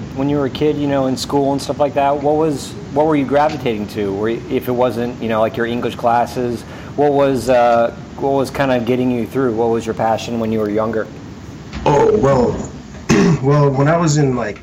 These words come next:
Speaker 2: elementary and junior high, it was the nineties, and, you know, so, uh, Goosebumps was actually a pretty big thing back then.
Speaker 1: Oh, hell yeah.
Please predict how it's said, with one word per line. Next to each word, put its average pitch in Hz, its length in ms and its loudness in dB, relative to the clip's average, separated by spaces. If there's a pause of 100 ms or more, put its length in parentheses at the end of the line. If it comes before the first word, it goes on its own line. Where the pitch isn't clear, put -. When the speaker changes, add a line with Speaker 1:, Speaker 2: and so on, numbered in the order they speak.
(180)
Speaker 2:
elementary 117 600 -2
and 101 180 0
junior 110 240 0
high, 107 220 0
it 101 160 2
was 104 140 2
the 104 100 -4
nineties, 98 680 2 (220)
and, 92 480 0 (880)
you 131 60 4
know, 120 100 4
so, 123 380 4
uh, 120 240 -2
Goosebumps 113 680 0
was 107 140 -4
actually 107 320 -6
a 104 40 0
pretty 113 220 -2
big 98 260 -4
thing 101 200 0
back 92 240 -4
then. 87 160 -8
Speaker 1:
Oh, 156 160 2
hell 156 240 0
yeah. 95 220 -4